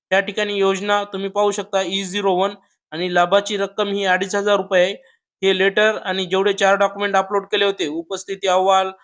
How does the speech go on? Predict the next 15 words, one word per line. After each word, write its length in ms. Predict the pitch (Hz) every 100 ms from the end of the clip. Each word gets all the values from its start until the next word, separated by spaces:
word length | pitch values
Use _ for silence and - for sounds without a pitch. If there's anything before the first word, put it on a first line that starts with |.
| _ _ _ _ -
बोनाफाईड, 520 | 165 185 185 190 190
आधार 320 | 170 170 190
कार्ड, 260 | 185 190 180
राशन 320 | 180 180 190
कार्ड, 180 | 175 147
ते 280 | - _ 175
चार 260 | 170 190 190
डॉक्युमेंट 520 | 185 185 196 202 196
घेऊन 300 | 185 196 220 - _ _
ओरिजिनल 500 | 160 175 175 196 214 226 _ _ -
आणि 200 | 151 170
हे 180 | 185 185
लेटर 240 | 190 196
घेऊन 240 | 190 196
आपल्याला 400 | 190 190 202 202